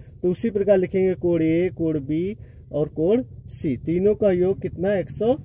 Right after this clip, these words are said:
अस्सी। तो कोण ए कितना है हमारा? चालीस, और कोण B कितना है? एक्स, और कोण सी कितना है? पैंतालीस, बराबर एक सौ अस्सी।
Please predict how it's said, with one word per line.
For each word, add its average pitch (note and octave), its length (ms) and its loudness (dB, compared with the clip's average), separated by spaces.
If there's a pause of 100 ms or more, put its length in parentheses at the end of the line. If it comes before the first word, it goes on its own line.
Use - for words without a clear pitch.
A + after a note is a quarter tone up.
(280)
अस्सी। C3 340 -6 (360)
तो F3+ 60 -4
कोण G3 240 6
ए G#3+ 160 10
कितना G#3 340 2
है G3 120 4
हमारा? F#3+ 340 2 (360)
चालीस, D#3 580 0 (420)
और D#3 100 -2
कोण E3+ 300 0
B G3 180 -2
कितना F3+ 320 -2
है? E3+ 260 2 (120)
एक्स, E3+ 340 -2
और G3 140 -6
कोण D3+ 240 -4
सी G#3+ 200 -8
कितना G3 300 -4
है? F#3 160 -2 (200)
पैंतालीस, A#2+ 560 -4 (300)
बराबर E3+ 400 4
एक F3+ 120 -2
सौ A#3 300 0 (360)
अस्सी। - 360 -8